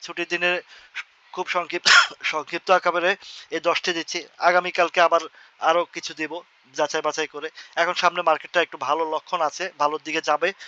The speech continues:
ইনশাল্লাহ। এই এখনই অনেক স্টকগুলো বেশ ভালো ইউটার্ন নিয়ে ফেলেছে, তো আস্তে আস্তে পাবেন ইনশাল্লাহ। ওইদিকে,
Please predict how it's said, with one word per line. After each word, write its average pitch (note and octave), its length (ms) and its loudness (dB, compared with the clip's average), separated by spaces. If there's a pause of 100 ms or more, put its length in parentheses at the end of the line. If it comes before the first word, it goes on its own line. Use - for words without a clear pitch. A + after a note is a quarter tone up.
(260)
ইনশাল্লাহ। D#3+ 400 4
এই E3 340 -2
এখনই F3 500 0 (320)
অনেক E3+ 280 2
স্টকগুলো F3 380 -2
বেশ E3 280 -2
ভালো D#3 420 2
ইউটার্ন E3 360 0
নিয়ে F3+ 200 4
ফেলেছে, D#3 380 -2 (460)
তো D3+ 220 -2 (500)
আস্তে D#3+ 220 0
আস্তে E3+ 200 -2
পাবেন F3 400 0
ইনশাল্লাহ। F3 420 0
ওইদিকে, D#3 400 -2